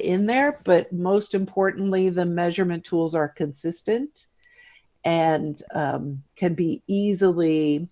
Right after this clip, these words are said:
collated to, um, use in research. So it would just take a research person to come in with a, a good I R B,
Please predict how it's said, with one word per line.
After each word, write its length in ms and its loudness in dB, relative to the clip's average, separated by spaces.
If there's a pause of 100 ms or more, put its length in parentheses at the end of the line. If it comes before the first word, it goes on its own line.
(120)
collated 840 2
to, 520 0
um, 400 -6
use 300 -2
in 160 0
research. 500 -6
So 400 0 (340)
it 120 2
would 180 2
just 240 0
take 340 0 (200)
a 180 2
research 540 0
person 340 -2
to 80 -2
come 240 -4
in 240 -2
with 260 0
a, 280 2 (580)
a 140 0
good 280 4
I 280 4
R 160 4
B, 440 4